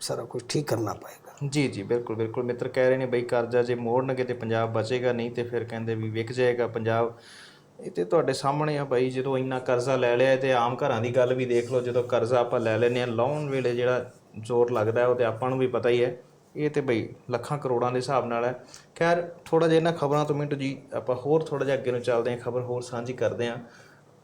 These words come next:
Speaker 2: ਇੱਕ, ਇੱਕ ਦੋ ਦਿਨਾਂ ਤੋਂ ਇੱਕ ਨਾ ਇੱਕ ਖਬਰ ਹੈ ਜਿਹੜੀ ਆਪਾਂ ਸਾਂਝੀ ਕਰਦੇ ਵੀ ਰਹੇ ਹਾਂ, ਜੱਗੂ ਭਗਵਾਨਪੁਰੀਆ ਦੀ ਮਾਂ ਦਾ ਜਿਹੜਾ ਕਤਲ ਹੋਇਆ, ਉਹਦੇ ਬਾਰੇ। ਉਹਦੇ 'ਚ ਨਾ ਇੱਕ ਚੀਜ਼, ਥੋੜ੍ਹਾ ਜਿਹਾ ਇਹ ਪ੍ਰਸ਼ਨ ਚਿੰਨ੍ਹ ਹੀ ਸੀਗਾ ਵੀ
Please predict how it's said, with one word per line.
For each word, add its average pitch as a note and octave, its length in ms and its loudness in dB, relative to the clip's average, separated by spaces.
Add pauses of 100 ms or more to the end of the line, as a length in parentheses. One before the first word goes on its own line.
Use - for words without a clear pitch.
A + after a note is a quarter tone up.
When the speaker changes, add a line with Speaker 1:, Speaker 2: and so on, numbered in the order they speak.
(240)
Speaker 2:
ਇੱਕ, D3+ 300 -6
ਇੱਕ D#3 120 -6
ਦੋ D#3 200 2
ਦਿਨਾਂ D#3+ 220 2
ਤੋਂ D#3+ 120 0
ਇੱਕ D#3 80 -2
ਨਾ E3+ 100 -2
ਇੱਕ E3+ 160 -4
ਖਬਰ D3 240 0
ਹੈ D3+ 80 4
ਜਿਹੜੀ C#3+ 280 -2
ਆਪਾਂ C3 280 -2
ਸਾਂਝੀ C3+ 260 -8
ਕਰਦੇ C3+ 360 2
ਵੀ C3 120 2
ਰਹੇ C3 140 4
ਹਾਂ, B2+ 60 4
ਜੱਗੂ A#2+ 300 -2
ਭਗਵਾਨਪੁਰੀਆ A#2 680 -4
ਦੀ A2 240 -6 (120)
ਮਾਂ A2 160 -2
ਦਾ A2+ 80 -2
ਜਿਹੜਾ A2+ 200 -2
ਕਤਲ G#2+ 280 0
ਹੋਇਆ, G#2 360 -2 (100)
ਉਹਦੇ D3 220 2
ਬਾਰੇ। G#2+ 300 2 (600)
ਉਹਦੇ A3+ 200 6
'ਚ B3 120 0
ਨਾ B3 100 4
ਇੱਕ G#3 220 -4
ਚੀਜ਼, G3+ 360 0 (300)
ਥੋੜ੍ਹਾ D#3 220 4
ਜਿਹਾ D#3+ 160 4 (520)
ਇਹ D3 160 0
ਪ੍ਰਸ਼ਨ D3 340 0
ਚਿੰਨ੍ਹ D3+ 260 2
ਹੀ D3+ 80 0
ਸੀਗਾ D3+ 320 4
ਵੀ D3 260 -2